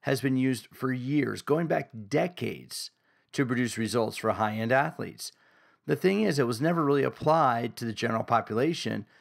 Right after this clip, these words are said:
because it was always thought to be, well, too intense, too much work, or it had a high risk of injury. Well, the, today's guest is a researcher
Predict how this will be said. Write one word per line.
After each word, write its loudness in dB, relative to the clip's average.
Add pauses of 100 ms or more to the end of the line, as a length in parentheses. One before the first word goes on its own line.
(240)
because 2
it 0
was 0
always 4
thought 0
to 0
be, 2
well, 0 (420)
too 2
intense, 2 (300)
too 4
much 2
work, 0 (300)
or 4
it 2
had 4
a 2
high 2
risk -2
of -2
injury. -4 (460)
Well, 2
the, -2 (120)
today's 2
guest 0
is -6
a 0
researcher 0